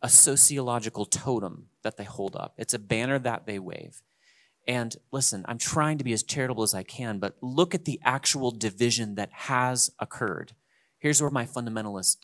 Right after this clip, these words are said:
comes out. I gotta have backbone and call out sin for what it is. What does Galatians five say? When in Galatians five,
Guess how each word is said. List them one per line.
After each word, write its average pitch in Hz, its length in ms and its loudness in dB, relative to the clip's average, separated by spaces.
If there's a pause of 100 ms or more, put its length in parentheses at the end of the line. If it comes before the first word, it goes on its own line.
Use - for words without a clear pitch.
(160)
comes 95 260 -4
out. - 360 -6 (260)
I - 80 -4
gotta 127 200 0
have 123 180 -2
backbone 101 520 -6
and 107 140 -10
call 101 260 -2
out 95 340 -4
sin 98 520 0
for 101 140 -6
what 92 120 -4
it 98 80 -6
is. 90 240 -4
What 107 100 -6
does 120 120 0
Galatians 117 480 -2
five 101 260 -4
say? - 340 -6 (340)
When 117 160 -4
in 135 240 -4
Galatians 135 480 -2
five, 85 480 -6